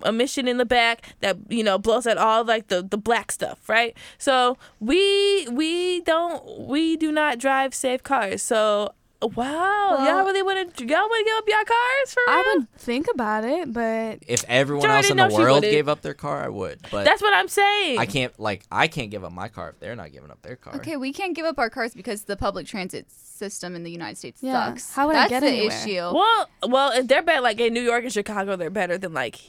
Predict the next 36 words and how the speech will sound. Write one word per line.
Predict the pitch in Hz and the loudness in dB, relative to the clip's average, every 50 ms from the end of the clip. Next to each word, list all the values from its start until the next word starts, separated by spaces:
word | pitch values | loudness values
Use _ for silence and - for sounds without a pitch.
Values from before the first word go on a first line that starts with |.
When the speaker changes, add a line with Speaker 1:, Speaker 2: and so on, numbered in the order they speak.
| _ _ _ | _ _ _
Speaker 1:
in | - 190 190 | -10 -8 -8
Saint | - 196 185 170 | -6 -6 -6 -6
Louis | 160 151 139 135 185 | -4 -4 -6 -6 -6
and | 190 180 | -8 -12
stuff | - 165 170 - | -14 -14 -14 -14
like | - 185 - | -16 -14 -12
that. | - 67 64 - - | -10 -10 -10 -12 -12
Speaker 2:
Yeah, | - 123 98 | -6 -2 0
Speaker 3:
I | 110 | 2
would | 123 | 2
Speaker 2:
that's | 120 107 | 2 2
Speaker 3:
not | 107 104 | 2 0
Speaker 2:
true. | 101 | 2
Speaker 3:
be | - 113 | 2 2
able | 107 104 | 2 4
to | - | 2
Speaker 2:
I | 202 | 2
Speaker 3:
get | 196 202 | 2 0
Speaker 2:
could | 349 370 | -2 -2
Speaker 3:
to | 359 339 | -2 -2
Speaker 2:
in | 285 | -2
Speaker 3:
Edwardsville | 254 - 214 220 214 196 - | -2 -4 -8 -8 -8 -8 -6
without | - 90 90 90 | -8 -8 -8 -8
a | |
Speaker 2:
Chicago. | - | -10
Speaker 3:
car. | - 95 - - 101 104 101 - _ _ _ _ _ _ _ _ _ _ _ _ _ _ _ _ _ _ _ _ _ _ _ - | -10 -10 -10 -10 -10 -12 -14 -18 _ _ _ _ _ _ _ _ _ _ _ _ _ _ _ _ _ _ _ _ _ _ _ -6
Speaker 1:
Mm-hmm. | - 480 - | -2 2 4
Speaker 3:
I | |
live | - 135 - | 6 6 6
thirty | - 143 139 143 143 | 4 2 2 2 0
minutes | 139 135 139 131 | -2 -4 -6 -6
away | 135 123 113 107 | -4 -4 -4 -4
from | 110 98 | -6 -10
Edwardsville. | 82 80 - 67 - - 69 76 - | -10 -12 -12 -16 -16 -16 -16 -14 -12
I'm | - 101 101 98 95 | -12 -12 -12 -12 -12
not. | 92 92 92 92 90 - | -12 -12 -12 -14 -14 -18